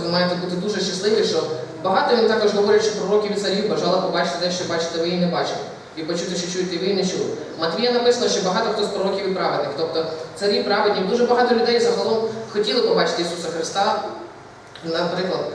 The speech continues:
чого ж той самий цар Давид не міг би побачити Ісуса Христа? Цікаво, але Бог знає, кого дати Ісусу когось за учнів, Бог знає, кого краще дати. І навіть того самого Юду, який його зрадить, Бог знав,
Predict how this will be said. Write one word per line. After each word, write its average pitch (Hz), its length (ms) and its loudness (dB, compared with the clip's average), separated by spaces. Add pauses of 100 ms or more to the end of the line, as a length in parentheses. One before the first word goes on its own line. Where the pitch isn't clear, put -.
(160)
чого 196 220 4
ж 240 80 4
той 208 100 6
самий 208 260 2
цар 202 240 2
Давид 202 280 4
не 202 60 4
міг 185 140 2
би 185 60 2
побачити 175 400 2
Ісуса 170 300 -4
Христа? 156 500 -2 (200)
Цікаво, 185 360 2
але 208 280 4
Бог - 160 4
знає, 254 240 2 (120)
кого 190 200 0
дати 190 180 2
Ісусу 175 400 -4 (300)
когось 170 260 2
за 180 80 2
учнів, 208 360 2 (260)
Бог 202 120 6
знає, 208 420 2
кого 190 160 0
краще 190 380 2
дати. 196 280 0 (360)
І 175 40 -4
навіть 202 260 0
того 208 120 4
самого 202 320 2 (140)
Юду, 202 140 2
який 185 180 2
його 165 180 2
зрадить, 180 440 0
Бог 170 100 0
знав, 180 280 0